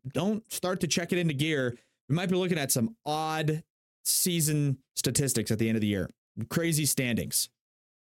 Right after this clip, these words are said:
You got a couple different oh and two teams I wanted to touch on, okay? Number one,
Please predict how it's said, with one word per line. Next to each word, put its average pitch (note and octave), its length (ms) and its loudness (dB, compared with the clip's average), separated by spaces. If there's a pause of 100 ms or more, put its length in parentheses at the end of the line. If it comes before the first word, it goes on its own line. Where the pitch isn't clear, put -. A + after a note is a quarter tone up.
(1000)
You E3+ 100 0
got A#3 280 -4 (120)
a - 60 -6
couple A#3 300 0
different G#3+ 340 0
oh F3+ 160 2
and E3 100 2
two D#3+ 200 2
teams C3+ 320 2
I B2 40 0
wanted A#2+ 300 2
to A2 80 2
touch G#2 260 -2
on, E2 220 -2 (220)
okay? A#2+ 320 0 (2500)
Number C4 420 2
one, A3 580 2